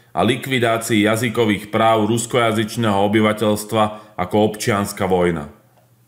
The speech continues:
Po tretie, Ivan Korčok opakuje primitívnu propagandistickú mantru,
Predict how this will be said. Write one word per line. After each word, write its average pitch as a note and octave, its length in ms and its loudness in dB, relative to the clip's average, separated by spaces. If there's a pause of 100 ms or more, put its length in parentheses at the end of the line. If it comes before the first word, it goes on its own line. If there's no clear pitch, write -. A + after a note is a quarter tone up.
(1040)
Po A2+ 160 2
tretie, G2+ 640 -2 (600)
Ivan C3+ 400 0
Korčok C3 720 0
opakuje A#2 480 2
primitívnu A#2+ 720 0
propagandistickú A2 1120 0
mantru, G2+ 640 0